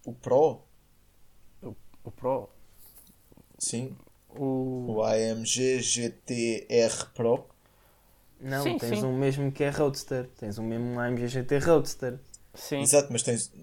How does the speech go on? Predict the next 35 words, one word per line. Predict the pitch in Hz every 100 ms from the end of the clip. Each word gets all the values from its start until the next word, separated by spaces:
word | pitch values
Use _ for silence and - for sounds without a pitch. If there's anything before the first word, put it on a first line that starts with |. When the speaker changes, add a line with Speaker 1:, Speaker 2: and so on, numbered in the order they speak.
| -
Speaker 1:
exato, | - 180 -
mas | 117
só | -
que | 110
tu | 123
tens | 123 101 98 -
o | 110 117
A | 135
M | 131
G | 143
G | 127 135
T, | - 107 98 - 117
o |
A | 113
M | 113
G | 107 107
G | 117
T | 131
Roadster, | 120 110 - 104
depois | - 110
tens | 110 104 107
o |
A | 110
M | 113
G | 113 113
G | 113
T | 117 135 120 -
R | 117 98 - - - _ _ _ -
e |
depois | 113 117
tens | - 107 110
Speaker 3:
Sim. |
Speaker 1:
o | 123
R | 139 131
Roadster | - 127 120 - - 110